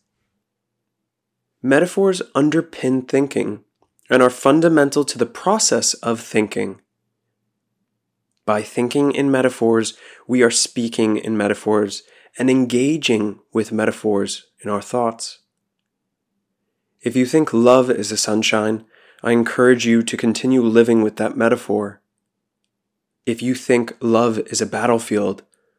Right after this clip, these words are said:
I encourage you to reconsider your metaphor. A battlefield requires attention.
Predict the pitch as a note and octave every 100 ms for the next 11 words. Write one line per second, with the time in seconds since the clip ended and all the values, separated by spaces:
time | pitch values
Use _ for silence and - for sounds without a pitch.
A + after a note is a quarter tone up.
0 | _ _ _ - A#2 A#2 A#2 - A#2 A#2
1 | A2+ G#2 G2+ - G#2+ A#2 B2 A#2+ A2 A#2
2 | G2+ G2+ G#2 G#2 G#2+ A2 - G#2 G2 _
3 | _ _ _ _ _ _ _ _ _ _
4 | _ _ _ _ - B2+ B2+ C#3+ D#3 D#3+
5 | - A2+ A2 G#2+ - A#2+ A#2 - G#2+ G#2+
6 | G#2 - - B2 B2 G#2 G2+